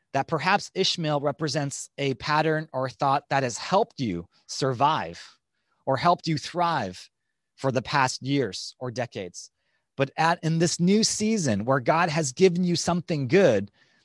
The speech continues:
there is no longer space for that habit of survival. You have to let, you have to surrender that habit in order to fully receive what God wants to give you. And not, not in order to, I should say,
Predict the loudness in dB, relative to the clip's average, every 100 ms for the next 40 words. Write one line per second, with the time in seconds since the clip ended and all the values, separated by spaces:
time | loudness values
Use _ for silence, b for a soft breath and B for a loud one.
0 | 2 4 4 4 6 6 4 2 2 0
1 | 0 4 6 6 4 -4 -10 -6 2 4
2 | 4 0 0 0 0 -4 -4 -2 -2 0
3 | -2 -8 -18 _ _ _ _ _ _ _
4 | -4 2 4 4 2 2 6 6 4 6
5 | 4 6 0 0 4 6 6 4 2 b
6 | b -2 -2 2 2 2 -6 _ _ _
7 | _ _ -2 2 2 0 0 2 2 0
8 | 0 2 2 0 -4 -6 2 2 2 -6
9 | -8 -10 -10 -18 _ _ _ _ _ _
10 | -2 4 4 2 -4 2 2 2 2 4
11 | 4 2 0 0 -2 -2 -2 -2